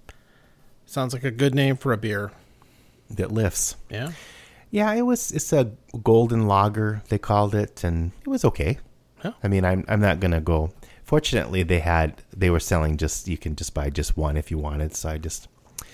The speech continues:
Speaker 2: I didn't buy a whole six pack, but
Speaker 1: That's a nice
Speaker 2: I
Speaker 1: way to
Speaker 2: would've
Speaker 1: try
Speaker 2: drank
Speaker 1: things,
Speaker 2: it.
Speaker 1: isn't it?
Speaker 2: Yeah, I would've, I would've drank the whole six pack. Maybe not today, but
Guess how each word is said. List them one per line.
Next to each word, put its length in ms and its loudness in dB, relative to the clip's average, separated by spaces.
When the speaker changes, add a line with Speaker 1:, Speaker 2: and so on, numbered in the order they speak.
Speaker 2:
I 60 0
didn't 160 -2
buy 120 0
a 40 2
whole 120 0
six 260 -8
pack, 280 -2
but 200 -8
Speaker 1:
That's 160 0
a 40 4
nice 140 4
Speaker 2:
I 60 6
Speaker 1:
way 60 8
to 60 10
Speaker 2:
would've 120 4
Speaker 1:
try 140 4
Speaker 2:
drank 160 2
Speaker 1:
things, 180 -2
Speaker 2:
it. 40 -8
Speaker 1:
isn't 140 -10
it? 100 -18
Speaker 2:
Yeah, 300 -2
I 60 0
would've, 340 -2
I 140 0
would've 260 0
drank 360 0
the 80 2
whole 140 -2
six 260 -10
pack. 400 -8
Maybe 200 0
not 200 -4
today, 380 -6
but 200 -8